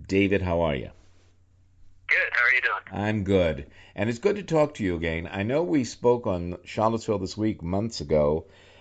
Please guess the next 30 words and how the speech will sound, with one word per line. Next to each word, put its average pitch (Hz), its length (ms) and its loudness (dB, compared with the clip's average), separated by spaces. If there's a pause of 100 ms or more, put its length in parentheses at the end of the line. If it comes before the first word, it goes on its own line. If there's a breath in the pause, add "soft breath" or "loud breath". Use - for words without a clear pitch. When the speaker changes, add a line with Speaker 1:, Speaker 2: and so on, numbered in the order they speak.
(100)
Speaker 1:
and 90 440 0 (160)
between 98 360 -4
your 104 160 2
schedule 98 440 2
and 90 120 -4
mine, 98 320 -2
it's 82 100 -12
been 92 160 -6
difficult 101 400 -2
to 90 80 -6
reconnect, 92 640 -4
but 90 100 -4
I'm 90 220 -6
really 123 420 0 (340 soft breath)
especially 113 600 0
happy 95 380 -2
to 90 140 -2
have 90 280 -2
you 87 180 -6
on 87 140 -4
the 82 80 -4
Reasonable 90 400 -4
Voices 92 520 -2
because 85 500 -6 (680 soft breath)
we 92 220 -2
reach 95 340 2
a 95 60 -2
much 80 260 -6
broader 87 420 4
audience. 82 720 2